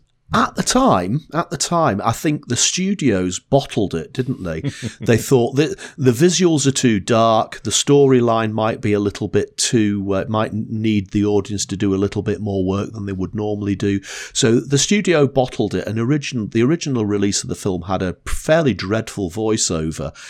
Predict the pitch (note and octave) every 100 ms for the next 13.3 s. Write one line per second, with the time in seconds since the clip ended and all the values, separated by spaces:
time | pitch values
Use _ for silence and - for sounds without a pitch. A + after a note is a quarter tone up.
0 | - - F#2+ F#2 F2 - A2 G2+ - -
1 | A#2 A2 G#2+ G2 - A#2+ - - - F2
2 | D#2+ - E2+ F2 - - - _ - G2+
3 | E2 G2 A2+ G#2+ F2 F#2 F2+ E2 - G#2
4 | F#2 E2 D2+ - - - - G#2 G#2+ B2
5 | _ _ C#3+ C3+ G#3 G#3 - A#2+ G2 G#2+
6 | - - A2+ A2 B2 A#2 - - F#2+ -
7 | D#2 G2+ G2 G2 G2+ G2+ G2 - F2+ F2+
8 | - G#2 F2+ F2 F#2+ F#2+ - - F#2+ -
9 | - E2 - F#2 - A#2+ G#2 F#2+ A#2 B2+
10 | G2+ F2 E2+ - F#2+ F#2+ - - D#2+ D#2
11 | E2+ F#2 F#2 - D2 D#2+ F2+ F2 - G2+
12 | - A#2 F2 G2 G#2 - F#2+ F2 E2+ E2+
13 | E2+ -